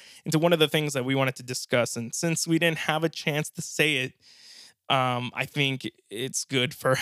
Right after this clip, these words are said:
<laughs> us to announce, like, what we thought our game of the year was.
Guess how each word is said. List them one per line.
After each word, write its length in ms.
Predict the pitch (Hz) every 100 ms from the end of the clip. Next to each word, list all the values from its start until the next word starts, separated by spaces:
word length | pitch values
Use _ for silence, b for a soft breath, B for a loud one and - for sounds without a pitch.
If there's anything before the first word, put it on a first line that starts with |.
| -
<laughs> 100 | -
us 260 | - -
to 180 | - 143
announce, 580 | 123 120 123 123 123 -
like, 240 | 117 120 -
what 180 | 127
we 180 | 143 175
thought 380 | 196 - 107 - _ _ _ _ _ _ _ _ _ -
our 220 | 147 214
game 260 | 226 233
of 60 | 254
the 100 | 247
year 220 | 262 269
was. 340 | 294 294 302